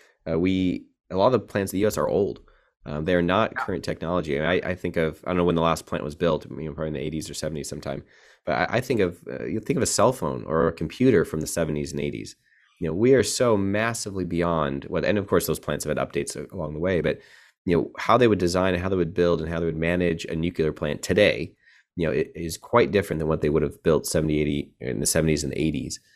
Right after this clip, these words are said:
Speaker 1: Um, and I, France is probably a, a leader in that, you know, of saying, "What are the modern safety protocols? What's the ability to manage it?"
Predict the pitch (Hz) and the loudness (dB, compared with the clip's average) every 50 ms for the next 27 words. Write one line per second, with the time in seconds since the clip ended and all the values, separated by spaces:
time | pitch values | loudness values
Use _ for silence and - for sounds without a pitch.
0 | _ _ _ _ _ - 76 73 69 65 64 60 - - 90 92 92 73 - - | _ _ _ _ _ -6 -4 -4 -4 -4 -4 -4 -2 2 4 4 4 2 0 0
1 | - - 123 120 104 - 87 - - 87 82 80 - - 62 57 73 85 95 104 | 2 4 4 4 4 2 0 2 2 4 4 6 4 4 2 2 4 4 6 6
2 | 92 80 69 65 64 60 55 50 50 65 71 69 69 - - 73 71 80 82 85 | 6 6 4 0 -2 -6 -6 -6 -6 -6 -4 -4 -4 -4 -4 -2 0 2 4 4
3 | 82 78 73 73 76 73 73 73 76 73 73 73 73 - _ _ _ _ - - | 4 4 4 4 4 4 4 4 4 2 2 0 -2 -6 _ _ _ _ -6 0
4 | - 98 92 90 - 87 82 - 90 87 80 - 85 80 73 80 80 - - 78 | 2 2 2 2 0 -2 2 4 4 4 4 4 2 4 4 4 2 0 -4 -6
5 | - - - 65 - 73 76 71 67 67 65 - 76 76 76 73 73 82 76 73 | -6 -6 -4 -2 0 2 2 2 0 0 0 0 0 0 0 0 0 0 0 0
6 | - - | -2 -6